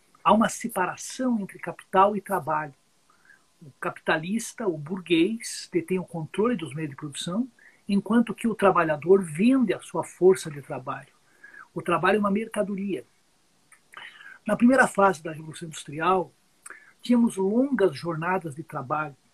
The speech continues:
quinze, dezesseis horas por dia. A exploração do trabalho infantil, feminino, as condições de trabalho eram as piores, não havia descanso semanal remunerado, nem férias remuneradas, nem assistência médica ao trabalhador.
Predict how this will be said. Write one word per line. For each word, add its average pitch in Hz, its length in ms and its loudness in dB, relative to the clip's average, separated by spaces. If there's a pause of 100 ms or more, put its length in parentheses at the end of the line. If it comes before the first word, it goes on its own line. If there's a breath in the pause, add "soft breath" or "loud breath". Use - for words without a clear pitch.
(720)
quinze, 208 540 2
dezesseis 147 720 -4
horas 165 340 0
por 139 240 -12
dia. 151 420 -8 (840 loud breath)
A 175 60 -6
exploração 196 760 2
do 190 100 0
trabalho 175 340 -2
infantil, 185 840 -4
feminino, 165 640 -2 (680 loud breath)
as - 140 -6
condições 220 1080 4
de 151 140 -10
trabalho 170 560 4 (600 soft breath)
eram 170 160 -8
as 147 120 -12
piores, 175 540 4
não 156 100 -8
havia 160 280 -2
descanso 185 460 -8
semanal 156 440 -6
remunerado, 156 760 -4
nem 156 120 -14
férias 160 460 -8
remuneradas, 156 540 -4
nem 170 100 -6
assistência - 600 -2
médica 170 460 2
ao 151 80 -8
trabalhador. 135 640 -12